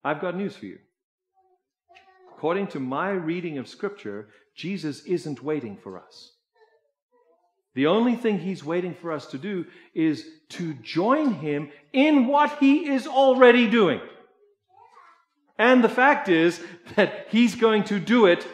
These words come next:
with or without us. So that boils it down a lot, uh, simply, a lot more simply for me. Uh, the question today to all of us is, would you like,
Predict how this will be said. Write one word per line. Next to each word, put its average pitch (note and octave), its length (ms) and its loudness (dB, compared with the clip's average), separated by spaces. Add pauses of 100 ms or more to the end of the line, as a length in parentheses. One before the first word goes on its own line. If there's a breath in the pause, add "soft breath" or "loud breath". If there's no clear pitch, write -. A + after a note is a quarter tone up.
(180)
with A#3 260 4 (180)
or G#3 240 8
without F#3+ 800 4
us. - 560 -6 (1500)
So E3 220 0
that F#3+ 360 -2
boils F3 320 -2
it D3 140 -8
down C#3+ 300 -6 (120)
a A#2+ 60 -6
lot, C3 360 -8 (580)
uh, A#2 120 -12
simply, A2 520 -10 (120)
a A2+ 60 -10
lot B2+ 260 -8
more A#2+ 120 -10
simply A#2+ 340 -14
for A2+ 140 -18
me. G#2 260 -12 (400 soft breath)
Uh, A#2+ 120 -6
the A2+ 120 -12
question D3 480 -8
today A#2+ 340 -8
to A2+ 140 -16
all A#2 200 -8
of G#2+ 80 -12
us G#2+ 220 -14
is, G#2 220 -12 (320 soft breath)
would C#3+ 280 -6
you E3+ 140 -8
like, C#3 360 -12